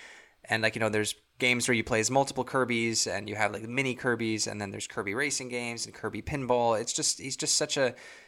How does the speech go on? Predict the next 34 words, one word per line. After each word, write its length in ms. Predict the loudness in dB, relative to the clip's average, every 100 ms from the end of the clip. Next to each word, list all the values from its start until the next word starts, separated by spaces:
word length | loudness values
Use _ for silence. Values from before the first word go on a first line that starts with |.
| _
he's 420 | -20 -16 -10 -6 -2
like 180 | 0
a, 360 | 2 4 2 -2 -10 _ _ _ _ -14 -10 -10
like 160 | -8 -4
a 260 | -4 -4 -10 _ -6
Swiss 340 | -2 0 2 2
Army 240 | 2 2
knife 280 | 2 2 0
of 160 | -4 4
games 340 | 6 6 2
that 100 | -4
he 80 | -4
can 140 | -6
fit 180 | 0 0
into, 400 | 0 0 0 0
'cause 200 | -2 -4
he, 180 | -2 -4
he's 200 | -6 -4
just 180 | -2 0
so, 200 | 0 0
he's 200 | -4 -6
bouncy, 480 | 0 2 4 4 4
but 120 | 2
he's 100 | 2
also 180 | 0 -2
fluffy, 540 | -2 -2 -2 -2 -2
and 80 | -4
he's 120 | -6 -6
also 180 | -8
cute, 320 | -6 -2 0 0
but 80 | -2
he's 120 | 0
also 260 | -2 -2
aggressive. 500 | -2 0 2 0 -2